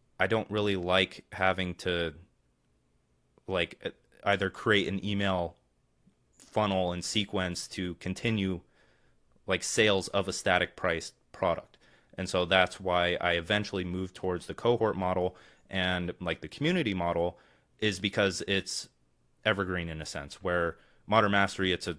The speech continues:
subscription based thing. So I don't have to worry if I forget to promote for a week or something. And then for a cohort,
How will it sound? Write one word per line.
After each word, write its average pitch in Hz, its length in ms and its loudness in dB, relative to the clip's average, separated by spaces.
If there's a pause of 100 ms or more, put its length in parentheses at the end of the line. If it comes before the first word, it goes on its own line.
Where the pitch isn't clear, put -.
(100)
subscription - 600 -4
based 87 260 -2
thing. 113 220 -2
So 90 300 -2
I 92 140 4
don't 92 280 -2
have 87 240 -4
to 87 140 -10 (360)
worry 95 540 0
if 90 160 -4
I 90 220 2 (400)
forget 95 420 0
to - 80 -8
promote 87 380 -6
for 82 160 -8
a 78 60 -8
week 76 240 -12
or - 60 -14
something. - 340 -14 (320)
And 90 120 -4
then 90 100 -2
for 87 140 -4
a 80 60 -4
cohort, 127 520 2